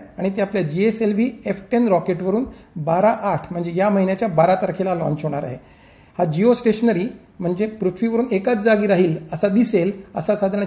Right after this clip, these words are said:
छत्तीस हजार किलोमीटर उंचीवरती एकाच ठिकाणी राहणारा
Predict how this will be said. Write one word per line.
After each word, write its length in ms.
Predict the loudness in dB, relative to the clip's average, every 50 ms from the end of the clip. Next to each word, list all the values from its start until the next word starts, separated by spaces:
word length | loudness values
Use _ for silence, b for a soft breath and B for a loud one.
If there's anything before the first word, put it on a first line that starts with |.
| -2 -4
छत्तीस 400 | -4 -4 -4 -4 -4 -2 0 0
हजार 200 | 0 0 0 0
किलोमीटर 440 | 0 0 0 0 0 0 0 0 0
उंचीवरती 720 | 0 0 0 0 0 -2 -2 -2 -2 -4 -4 -4 B B B B B B
एकाच 320 | 0 2 2 2 0 0 0
ठिकाणी 300 | -2 0 0 0 2 2
राहणारा 360 | 2 4 4 6 6 6